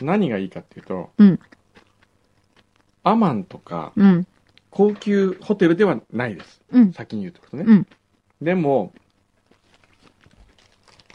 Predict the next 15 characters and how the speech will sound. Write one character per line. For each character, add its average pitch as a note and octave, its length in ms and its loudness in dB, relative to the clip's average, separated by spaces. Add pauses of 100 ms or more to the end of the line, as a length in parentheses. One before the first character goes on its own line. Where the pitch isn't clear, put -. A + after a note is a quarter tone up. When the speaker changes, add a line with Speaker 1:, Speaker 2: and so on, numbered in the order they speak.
(1000)
Speaker 1:
<laughs> - 640 -14
柳 G2+ 180 -6
井 F2+ 40 -12
さ G#2+ 60 -12
ん F#2+ 40 -8
が G2 60 -8
食 A2+ 140 -10
べ G2+ 80 -6
て G#2 80 -10
ま F#2+ 100 -12
す。 - 80 -12 (520)
Speaker 2:
<laughs> - 500 -14
Speaker 1:
バ E3+ 240 0
リ A3 180 -4
の D#3+ 500 -4